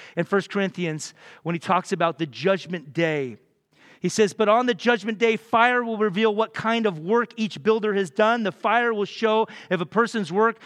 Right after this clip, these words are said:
has any value. If the work survives, the builder will receive a reward. But if the work is burned up, the builder will suffer great loss."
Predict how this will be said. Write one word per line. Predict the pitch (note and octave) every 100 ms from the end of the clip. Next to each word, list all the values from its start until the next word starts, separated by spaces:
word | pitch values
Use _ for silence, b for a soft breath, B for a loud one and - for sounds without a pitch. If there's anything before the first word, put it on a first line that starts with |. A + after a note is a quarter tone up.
| B
has | F#3+ F3
any | A3
value. | F3 G#3+ A#3+ B3 E3+ B2 B -
If | E3+
the | F#3+
work | F3+ B3
survives, | - A3+ G3+ G#3+ C4+ C#4+
the | F#3+
builder | F3 G3+ A#3+ A#3
will | A3 G3+
receive | F#3+ - G#3+
a | F#3+
reward. | F#3+ F3 G3 B3 C4
But | G#3
if | G3
the | F#3+
work | E3+ G#3 G3+
is | F3
burned | C#3 A3 A3+
up, | B3+ D4
the | G3
builder | C#3+ A3 D4+ C#4+
will | B3
suffer | G#3+ A#3+ A3+ A#3
great | F#3+ A#3 A3+
loss." | A#3 A#3 G3+